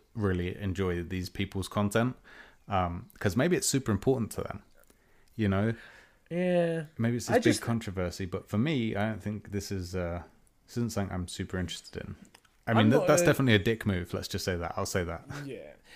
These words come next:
Speaker 2: I'm not, uh, invested in, like, Carson or Katerino or even his best friend or anything like that. But when I was, like, when I heard all this going on, I thought, "All right, let me check it out." It's bring up, brought up quite a stink. And I was just like, "Wow." So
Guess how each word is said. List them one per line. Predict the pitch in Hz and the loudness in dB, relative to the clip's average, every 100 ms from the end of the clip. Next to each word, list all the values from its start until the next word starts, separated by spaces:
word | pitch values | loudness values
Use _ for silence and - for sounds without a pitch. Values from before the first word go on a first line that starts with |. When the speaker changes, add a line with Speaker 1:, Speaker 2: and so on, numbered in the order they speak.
| - - | -14 -4
Speaker 2:
I'm | 240 254 | 0 2
not, | 214 | 2
uh, | 180 170 165 | 4 4 4
invested | 170 165 160 160 147 | 2 2 0 -2 -2
in, | 143 | -2
like, | 135 131 | -4 -4
Carson | 156 139 - 139 135 139 | -2 -2 -2 -4 -2 -2
or | 135 139 | -4 -4
Katerino | 147 135 127 131 131 127 127 | -4 -6 -6 -6 -4 -2 -2
or | 127 139 139 | 0 0 0
even | 131 135 | 0 -2
his | 135 | -2
best | 123 135 - | -2 -4 -4
friend | 139 127 | -4 -4
or | |
anything | 127 135 127 | -4 -6 -8
like | 127 | -6
that. | 135 123 | -6 -6
But | 139 | -2
when | 185 | 0
I | 208 | 2
was, | 185 165 | 2 2
like, | 156 147 - | 2 2 -2
when | 170 190 | 0 2
I | 175 | 2
heard | 180 156 | 2 2
all | 151 | 2
this | 147 | 0
going | - 147 143 | 2 2 2
on, | 143 | 0
I | |
thought, | 143 170 | -2 0
"All | 202 | 0
right, | 185 | 0
let | 202 | 0
me | |
check | 175 185 170 | 0 -2 0
it | |
out." | 170 135 | -2 -2
It's | 139 | -4
bring | - 160 | -2 0
up, | 160 143 - _ | 0 -4 -14 _
brought | 180 143 | -2 -2
up | - | 2
quite | 156 | 0
a | 131 | 0
stink. | - 147 127 - - - - - 160 | -4 -4 -4 -10 -18 -20 -20 -10 -2
And | |
I | 175 | 0
was | 185 | 0
just | 175 185 | 0 0
like, | 160 | 0
"Wow." | 151 165 170 170 147 | -2 -2 2 4 2
So | 147 160 151 143 | 2 4 4 2